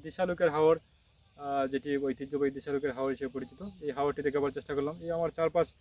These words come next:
এই উত্তর দিক, দক্ষিণ দিক, পশ্চিম দিক, এই পুরোটাই দিশালুকের হাওর।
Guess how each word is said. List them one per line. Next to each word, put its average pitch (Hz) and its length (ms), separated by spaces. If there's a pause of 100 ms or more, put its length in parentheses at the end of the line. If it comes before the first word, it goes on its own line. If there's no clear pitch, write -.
(400)
এই 143 200 (440)
উত্তর 143 280
দিক, 139 220 (120)
দক্ষিণ 147 300
দিক, 135 180
পশ্চিম 143 320
দিক, 135 140 (120)
এই 139 80
পুরোটাই 143 380
দিশালুকের 139 440
হাওর। 135 200